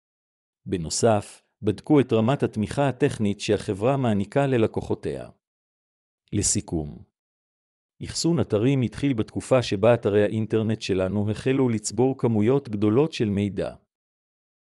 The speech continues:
מהירות הגלישה של האתר נפגעה וכך גם גדל הסיכוי לדליפה של מידע. הפתרון הגיע בצורה של אחסון המידע של האתר בשרת חיצוני.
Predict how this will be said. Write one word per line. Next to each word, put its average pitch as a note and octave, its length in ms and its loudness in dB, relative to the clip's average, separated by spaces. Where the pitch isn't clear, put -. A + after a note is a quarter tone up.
מהירות G#2 460 0
הגלישה G#2 480 2
של G#2 220 0
האתר G2+ 320 4
נפגעה G2+ 640 0
וכך B2 360 -2
גם A2+ 240 2
גדל A#2+ 320 2
הסיכוי C3+ 440 0
לדליפה G#2+ 500 0
של G2+ 220 -4
מידע. F#2 480 -4
הפתרון C#3+ 680 0
הגיע G#2+ 320 4
בצורה G#2+ 460 2
של A2 200 -2
אחסון B2 380 0
המידע G2+ 460 2
של A2 220 0
האתר C3 360 2
בשרת A2+ 460 0
חיצוני. F2+ 520 -6